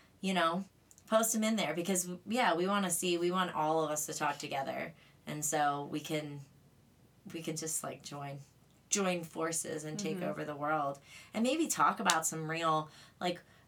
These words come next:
Speaker 1: I still have a long way to go in actionable real life steps to
Speaker 2: Same.
Speaker 1: changing it. I mean, I think <coughs> we can start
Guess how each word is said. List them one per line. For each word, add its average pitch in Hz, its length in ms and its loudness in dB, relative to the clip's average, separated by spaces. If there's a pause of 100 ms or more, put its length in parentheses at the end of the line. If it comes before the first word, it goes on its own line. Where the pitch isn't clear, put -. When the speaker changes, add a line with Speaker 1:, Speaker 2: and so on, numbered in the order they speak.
Speaker 1:
I 180 200 4
still 220 180 2
have 170 140 6
a 165 40 0
long 160 320 2
way 156 140 0
to 147 80 -4
go 156 280 4
in 156 300 -2
actionable 156 800 0
real 151 280 0
life 147 240 0
steps - 560 -2
to - 60 -14 (140)
Speaker 2:
Same. 185 80 2
Speaker 1:
changing 160 280 -2
it. 143 180 -4 (180)
I 208 60 -2
mean, 208 140 2
I 190 160 4
think 185 260 0 (200)
<coughs> - 180 -10
we 185 160 2
can 170 180 -2
start 170 560 4